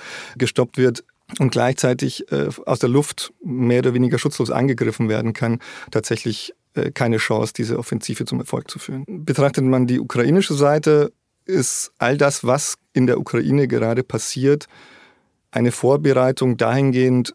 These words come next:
also man nennt das im Militärjargon Shaping Operations. Es wird einfach das Schlachtfeld, wenn man so will, bereitet. Und da gehört alles dazu, von diesen Drohnenattacken bis hin zu Angriffen, äh, mit, äh, weitreichender Artillerie auf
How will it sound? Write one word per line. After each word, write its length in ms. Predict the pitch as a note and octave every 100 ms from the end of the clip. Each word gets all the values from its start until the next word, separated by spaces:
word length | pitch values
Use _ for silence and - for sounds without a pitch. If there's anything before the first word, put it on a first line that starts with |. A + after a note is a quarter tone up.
| -
also 140 | A2+
man 100 | A#2
nennt 140 | B2 B2+
das 220 | B2 -
im 200 | - A#2+
Militärjargon 600 | A#2 A2+ A#2+ B2 A#2 A#2
Shaping 420 | - C3 C#3 C#3+
Operations. 760 | C#3+ - B2+ B2+ C#3 D3 C#3+ - -
Es 140 | C3
wird 140 | C#3+
einfach 260 | - B2+ B2+
das 140 | -
Schlachtfeld, 520 | - B2 - - A#2+ C3
wenn 120 | A#2+
man 120 | A#2
so 140 | A#2
will, 100 | A#2+
bereitet. 680 | A#2 A2+ A2 A2+ B2 B2+ - -
Und 300 | - A2+ - - -
da 140 | B2
gehört 340 | A#2+ C3 B2+ -
alles 340 | - C3+ D#3 -
dazu, 520 | C3+ - C3+ C#3+ D3 - - - - -
von 300 | - C3 B2
diesen 260 | B2 A#2+ A2+
Drohnenattacken 960 | B2 D3+ D#3+ - - C#3+ - C#3+ C3
bis 200 | C3 B2
hin 200 | C#3 C3+
zu 460 | C3 - B2 A#2+ - -
Angriffen, 760 | B2+ B2+ C3 B2+ B2+ B2 B2 -
äh, 80 |
mit, 600 | A#2+ A#2 A#2 - - - -
äh, 320 | B2 A#2+ A#2+ B2+
weitreichender 640 | A#2+ A#2+ A#2+ A#2+ A#2+ A#2
Artillerie 520 | B2+ - B2+ B2 B2 B2 - - - -
auf 460 | C3+ A#2+ A#2+ -